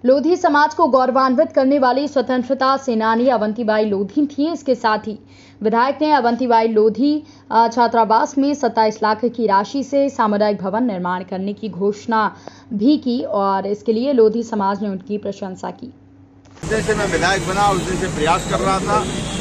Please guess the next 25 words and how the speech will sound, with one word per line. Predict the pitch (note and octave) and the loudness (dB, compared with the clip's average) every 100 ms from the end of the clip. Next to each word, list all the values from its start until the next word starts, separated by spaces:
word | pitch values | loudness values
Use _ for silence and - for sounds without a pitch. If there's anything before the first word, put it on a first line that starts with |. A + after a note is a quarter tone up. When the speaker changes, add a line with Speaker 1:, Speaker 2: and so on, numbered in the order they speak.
| F3 | 0
Speaker 2:
आपको | - - F#3 E3+ | 0 0 -4 -4
पता | E3 | -4
है | F#3+ F#3+ | -2 -2
कि | G3+ | -4
पहले | F3 E3 F3+ - | -2 -2 -2 -2
के | G#3 F3+ | -4 -4
लोगों | F3+ F3 F#3+ | -4 -4 -4
ने | F#3+ | -4
क्या | F#3+ F3+ F#3+ | -4 -2 -4
किया | F#3+ G3 F#3 | -4 -4 -4
था। | F3+ G3+ G#3 | -2 -2 -2
जो | F3+ - E3 | -4 -6 -6
जगह | D3+ D#3+ F#3 | -4 -2 0
यहाँ | F#3 E3+ | 0 0
पे | E3+ F#3 | 0 -2
माननीय | - E3 E3+ F3 - F3+ - E3 | -4 -4 -4 -2 -2 -2 -4 0
उमा | E3+ | 0
भारती | E3 D3+ - G3 | 0 -2 -4 -6
जी | |
ने | G3 F#3+ F#3+ | -6 -4 -2
यहाँ | E3+ E3+ | -2 -2
निश्चित | E3+ D3 F3+ G#3 - | -2 -2 -2 -4 -4
करके | D3+ E3+ | -4 -2
गई | D#3+ F3+ | -2 -2
थी, | F#3 - | -4 -6